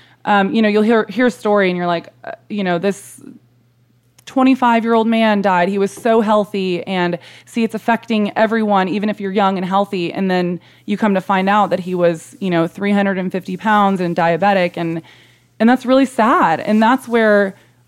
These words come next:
our food system has failed us in our education, because we are not being educated on how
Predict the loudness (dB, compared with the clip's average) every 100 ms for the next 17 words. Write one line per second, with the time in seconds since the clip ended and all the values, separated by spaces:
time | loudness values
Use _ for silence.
0 | -2 0 0 -2 -2 -2 -4 -10 -6 -4
1 | -2 -6 -8 -4 -4 -2 0 0 0 -2
2 | -6 -14 -20 _ _ _ _ -4 0 2
3 | 2 0 -2 -4 -4 -6 -8 -6 -2 0
4 | 0 -2 -2 0 2 2 0 -2 -2 -2
5 | -4 -4 -2 -2 -4 -2 2 2 0